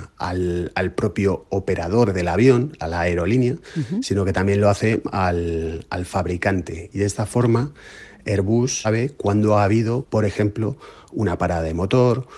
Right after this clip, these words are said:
Speaker 1: o una, un sobrevuelo de una zona de turbulencia muy elevado, etcétera. De esta forma el, el fabricante, eh, suele estar en contacto con el operador del avión, con la aerolínea, y tiene una colaboración muy estrecha en el seguimiento,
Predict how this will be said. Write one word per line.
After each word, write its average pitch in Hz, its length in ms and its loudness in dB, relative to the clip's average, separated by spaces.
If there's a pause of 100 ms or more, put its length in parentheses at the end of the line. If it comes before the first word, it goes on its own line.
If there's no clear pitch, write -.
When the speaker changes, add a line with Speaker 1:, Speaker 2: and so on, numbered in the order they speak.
(140)
Speaker 1:
o 92 160 -4
una, 92 560 -2
un 110 120 -4
sobrevuelo 95 440 2
de 90 60 2
una 90 120 0
zona 90 200 -2
de 87 80 -2
turbulencia 90 680 -2
muy 101 340 2
elevado, 98 520 2
etcétera. - 500 -8
De 92 120 -2
esta 95 180 0
forma 104 380 2
el, 87 400 0
el 85 320 -4
fabricante, 90 880 0 (300)
eh, 85 500 -6
suele 107 340 0
estar 98 380 0 (560)
en 87 300 -2
contacto 90 520 -2
con 82 220 -4
el 82 140 -2
operador 85 500 -2
del 90 160 -2
avión, 104 240 0
con 104 160 -2
la 78 60 -2
aerolínea, 98 520 0 (340)
y 87 400 -4
tiene 85 180 -4
una 85 160 -4
colaboración 85 640 -4
muy 101 140 2
estrecha 131 520 -2 (380)
en 101 160 0
el 98 100 0
seguimiento, 101 800 0